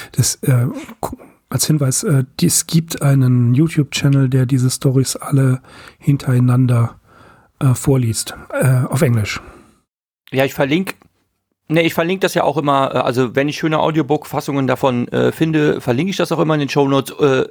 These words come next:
Speaker 2: inklusive zum selber nachlesen und dann die Summaries. Also ich mache mir da immer sehr viel Arbeit. Und, äh, zu oberst bei jeder Podcast-Folge ist tatsächlich, ähm, die Verlinkung auf diesen schönen Pappschuber mit den fünfbändigem Gedöns,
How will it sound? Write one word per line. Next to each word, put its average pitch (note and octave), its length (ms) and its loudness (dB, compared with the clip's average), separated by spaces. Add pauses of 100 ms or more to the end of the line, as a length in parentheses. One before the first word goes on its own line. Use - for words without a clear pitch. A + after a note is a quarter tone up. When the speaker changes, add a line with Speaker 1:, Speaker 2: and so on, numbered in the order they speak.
(160)
Speaker 2:
inklusive C#3+ 480 -2
zum B2 160 -2
selber A2 240 2
nachlesen C#3+ 680 0 (500)
und C3+ 180 0
dann B2 100 2
die A2+ 120 0
Summaries. C#3 640 0
Also B2 140 -2
ich - 40 -12
mache C#3+ 160 -2
mir C#3 40 2
da A#2 60 0
immer C3 160 0
sehr E3+ 120 2
viel G3 140 -2
Arbeit. D3 380 0 (960)
Und, A3 300 0
äh, C#3+ 220 0
zu - 160 0
oberst A3+ 440 0 (680)
bei C#3+ 120 -2
jeder D#3 200 0
Podcast-Folge D#3+ 600 -2
ist - 180 -4
tatsächlich, D3+ 600 -2
ähm, B2+ 320 0 (320)
die D3 80 -4
Verlinkung D#3 540 0
auf - 240 -2
diesen B2+ 300 -4
schönen F3+ 600 0 (400)
Pappschuber D3 800 0
mit C3+ 240 -2
den B2+ 160 2
fünfbändigem C3+ 840 -2 (160)
Gedöns, D#3 680 0